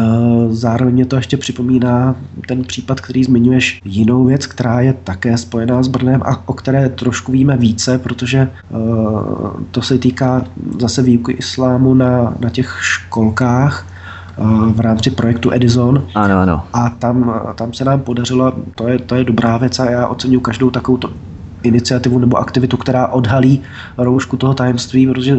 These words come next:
Speaker 1: projekt Edison byl skryt za takovou oponou, že o něm nikdo nevěděl. Ono se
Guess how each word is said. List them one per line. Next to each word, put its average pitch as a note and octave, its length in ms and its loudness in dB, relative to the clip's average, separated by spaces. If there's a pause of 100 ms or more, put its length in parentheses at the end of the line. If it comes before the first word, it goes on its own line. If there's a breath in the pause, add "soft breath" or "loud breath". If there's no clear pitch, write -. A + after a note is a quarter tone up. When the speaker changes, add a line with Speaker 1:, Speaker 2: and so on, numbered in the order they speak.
Speaker 1:
projekt C#3+ 320 -2
Edison C#3 340 4
byl C3 380 0
skryt C3 460 0
za C3 140 0
takovou B2+ 360 -2
oponou, B2+ 420 0
že C3 120 -6
o B2 80 -4
něm B2+ 160 0
nikdo B2+ 260 0
nevěděl. A#2+ 360 2
Ono B2 160 -2
se - 120 -6